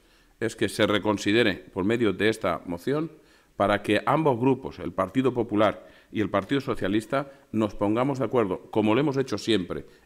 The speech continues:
en los planes provinciales, para pedir esta, esta moción y trasladársela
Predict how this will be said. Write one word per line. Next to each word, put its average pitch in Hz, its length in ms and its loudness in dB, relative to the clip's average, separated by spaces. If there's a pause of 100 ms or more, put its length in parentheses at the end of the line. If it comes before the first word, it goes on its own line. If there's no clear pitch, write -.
en 95 100 -2
los 90 100 -2
planes 123 300 -2
provinciales, 107 640 -2 (320)
para 107 260 4
pedir 135 460 0
esta, 135 480 0 (260)
esta 120 300 -2
moción 127 420 0 (240)
y 113 120 -2
trasladársela 113 840 0